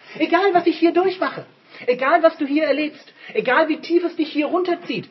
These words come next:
egal, wer dir hier wehtut und wie tief dieser Schmerz geht, wie, wie sehr du ihn fühlst, wie sehr er dich zerdrückt,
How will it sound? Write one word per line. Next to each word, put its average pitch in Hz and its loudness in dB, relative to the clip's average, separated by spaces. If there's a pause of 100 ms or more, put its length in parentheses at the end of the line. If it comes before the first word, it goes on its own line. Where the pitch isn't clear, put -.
(180)
egal, 233 2 (260)
wer 294 0
dir 294 0
hier 277 0
wehtut 320 2
und 240 -4
wie 370 0
tief 320 -2
dieser 277 2
Schmerz 269 -4
geht, 202 -2
wie, 240 -8
wie 254 -6
sehr 269 4
du 339 0
ihn 311 0
fühlst, 320 0 (320)
wie 220 -4
sehr 294 2
er 302 4
dich 294 -8
zerdrückt, - -2